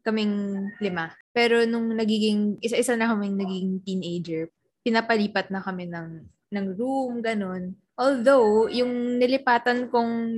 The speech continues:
room is roommate ko, yung lola ko. So, dun ako nagkaroon ng struggle with space kasi a few years ago, ma-, mahilig siya mag-invite ng relatives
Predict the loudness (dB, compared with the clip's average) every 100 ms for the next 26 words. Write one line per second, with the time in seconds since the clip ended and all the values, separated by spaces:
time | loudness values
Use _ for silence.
0 | 2 2 0 -4 -10 -6 -4 -4 -6 -12
1 | -12 -4 0 2 2 0 -2 -4 -2 0
2 | 0 -2 -4 -4 -6 -4 -2 -2 -6 -14
3 | _ -2 2 4 4 2 0 2 0 0
4 | 0 0 -2 0 2 2 2 -2 -2 -4
5 | -6 -6 -8 -10 -14 _ _ -16 -10 0
6 | 0 4 2 2 0 -4 -8 -8 -6 -8
7 | -12 -14 -12 -6 -6 -4 -4 -4 -4 -8
8 | -12 -14 -8 0 2 2 0 -2 -2 -4
9 | -6 _ _ -2 2 2 2 0 2 2
10 | 0 -4 -4 -2 -2 -2 -2 -4 -6 -10
11 | -10 -10 -10 -8 -4 -2 -2 -4 -6 -6
12 | -6 -10